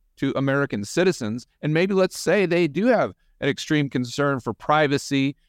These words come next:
and, uh, freedom and liberty and all these things that we talk about, uh, on this channel. The point is when you centralize this power, sooner or later,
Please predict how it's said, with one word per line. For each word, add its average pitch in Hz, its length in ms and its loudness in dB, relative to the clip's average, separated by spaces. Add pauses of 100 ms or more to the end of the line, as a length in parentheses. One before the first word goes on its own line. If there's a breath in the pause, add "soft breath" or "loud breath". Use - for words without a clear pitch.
(160)
and, 113 420 -4
uh, 101 320 -2
freedom 147 480 2
and 107 120 -2
liberty 139 400 2
and 131 60 0
all 123 120 0
these 127 240 -2
things 131 220 -4
that - 100 -6
we 110 80 -4
talk 131 320 0
about, 110 300 -2 (640)
uh, 117 280 0
on 135 160 2
this 117 160 -2
channel. 165 640 -2
The - 80 -6
point 214 760 0
is 139 160 -2
when 147 380 2
you 202 200 2
centralize 160 680 0
this 135 160 -2
power, 147 600 0 (200)
sooner 247 520 0
or 185 220 2
later, 160 600 0